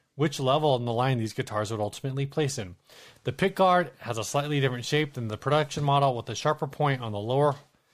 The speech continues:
horn. As with these Fender Pastels, please note the color in person can vary in appearance.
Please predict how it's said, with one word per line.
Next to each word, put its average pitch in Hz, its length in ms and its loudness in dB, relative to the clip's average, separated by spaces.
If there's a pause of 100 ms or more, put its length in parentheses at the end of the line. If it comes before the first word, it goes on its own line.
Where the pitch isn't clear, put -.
(280)
horn. 98 480 -6 (100)
As 120 180 -2
with 170 180 0 (220)
these 127 220 -2
Fender 160 260 2
Pastels, 139 640 2
please 143 280 -2
note 127 140 0
the 117 80 -6
color 135 260 -2
in 143 100 0
person 120 340 -6
can 101 180 -8
vary 120 380 -2
in 120 100 -6
appearance. 98 500 -10